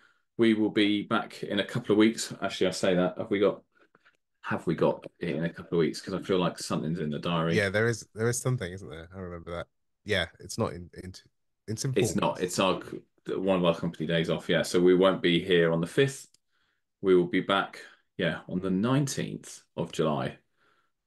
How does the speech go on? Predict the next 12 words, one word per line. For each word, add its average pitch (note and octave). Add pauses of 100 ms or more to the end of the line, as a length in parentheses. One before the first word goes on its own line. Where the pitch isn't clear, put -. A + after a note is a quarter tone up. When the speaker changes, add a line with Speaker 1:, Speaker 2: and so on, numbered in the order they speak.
(140)
Speaker 1:
So D#2+ (260)
yeah, - (340)
bit G#2+
of -
a -
stretch, -
but F2
we'll F#2
give F#2
us F2
time F2
to, E2+